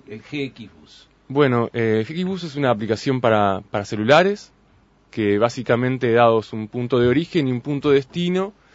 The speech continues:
Speaker 2: este, te dicen qué líneas de ómnibus te sirven para, para llegar a ese destino y a qué hora pasan. Eh, vamos a decir, yo estoy acá, salgo ahora de la radio,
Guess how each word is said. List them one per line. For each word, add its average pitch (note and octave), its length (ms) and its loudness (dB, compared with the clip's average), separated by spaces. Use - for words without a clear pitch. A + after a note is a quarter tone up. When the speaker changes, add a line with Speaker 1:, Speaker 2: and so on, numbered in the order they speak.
Speaker 2:
este, G2+ 560 -4
te C#3+ 140 2
dicen F3+ 480 -2
qué G#3 380 2
líneas F3 380 -2
de D#3 100 2
ómnibus D#3 300 0
te - 80 -16
sirven C3+ 320 2
para, G2+ 400 2
para A2 180 4
llegar A#2+ 280 4
a C3 60 8
ese B2 160 -2
destino A2 480 -4
y C3 120 2
a B2+ 60 4
qué D#3+ 160 2
hora E3+ 240 6
pasan. A#2 380 0
Eh, A2 320 0
vamos B2 260 -2
a B2+ 60 0
decir, A2 260 -4
yo - 80 -20
estoy D3 160 2
acá, E3+ 340 6
salgo C#3+ 280 0
ahora C#3 180 4
de C3+ 80 4
la C#3 100 6
radio, E3+ 540 6